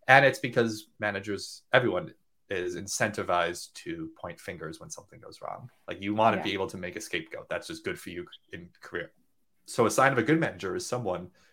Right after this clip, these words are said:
Speaker 1: who can defend another person instead of making a scapegoat. And, but that can be hard to do. It's really tempting to just say, "No, they screwed up, I'll talk to them."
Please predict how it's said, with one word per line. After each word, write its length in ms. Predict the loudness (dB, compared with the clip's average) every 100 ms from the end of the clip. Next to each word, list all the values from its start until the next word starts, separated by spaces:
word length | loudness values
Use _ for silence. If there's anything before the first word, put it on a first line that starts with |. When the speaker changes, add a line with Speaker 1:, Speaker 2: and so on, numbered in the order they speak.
| _
Speaker 1:
who 120 | -4
can 160 | -2 -4
defend 340 | 0 2 2
another 240 | -2 -6
person 380 | -8 -10 -10 -12
instead 340 | -8 4 4 4
of 100 | -6
making 260 | -10 -14
a 40 | -18
scapegoat. 520 | -16 -10 -8 -8 -10 -20 _ _ _ _ _ -6
And, 200 | -4 0
but 120 | 4
that 180 | 4 4
can 80 |
be 120 | -4 -2
hard 200 | -4 -4
to 80 |
do. 240 | -12 -12 -12 -10
It's 200 | -10 -4
really 220 | -4 -4
tempting 360 | -8 -10 -12 -12
to 80 |
just 160 | -10 -4
say, 160 | -2 12
"No, 180 | 12 12
they 100 | 8
screwed 280 | 2 0
up, 120 | 0 -4
I'll 100 | -6
talk 200 | -10 -12
to 40 |
them." 240 | -16 -16